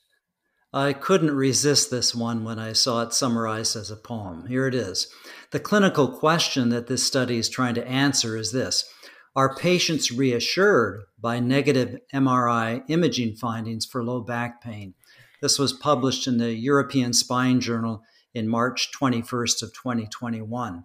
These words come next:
This was a randomized trial, not, not a large randomized trial, but big enough to get some results. The researchers enrolled forty-four patients who had chronic back pain who didn't have any red flags or indications for surgery. So these are more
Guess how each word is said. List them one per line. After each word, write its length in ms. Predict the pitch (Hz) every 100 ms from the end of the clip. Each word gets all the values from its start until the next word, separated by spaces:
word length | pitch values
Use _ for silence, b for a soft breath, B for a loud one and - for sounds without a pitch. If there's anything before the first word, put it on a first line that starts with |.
| b b b b
This 140 | 170 190
was 180 | 220
a 40 | 208
randomized 640 | 196 196 180 147 131 -
trial, 580 | - 156 127 113 131 151
not, 280 | 131 135 147
not 180 | 143 135
a 60 |
large 400 | 127 135 147 139
randomized 640 | 131 120 120 117 113 113 113
trial, 300 | - 127 127
but 280 | 117 113 120
big 160 | 160
enough 440 | 147 135 120 113 -
to 200 | 127 117
get 200 | 127 120
some 180 | 127 107
results. 640 | 107 147 139 127 - B B B B B
The 220 | 131 139
researchers 640 | 131 135 - 190 - 175 147
enrolled 580 | 135 131 135 139 131 -
forty-four 720 | 156 175 180 - 156 151 147
patients 520 | 135 147 135 117 117
who 100 | 139
had 140 | 120 -
chronic 420 | 135 135 131 -
back 380 | 131 131 143 -
pain 340 | 120 123 117 b b -
who 120 | 165
didn't 340 | 202 220 190
have 320 | - 160 151
any 180 | 156 143
red 320 | 123 127 123
flags 520 | - 127 127 131 110 123
or 100 | 131
indications 720 | 151 147 131 135 127 120 113
for 160 | 123
surgery. 640 | 120 - 131 120 117 98 92
So 180 | - 127
these 240 | 131 127
are 60 | 131
more 240 | 120 120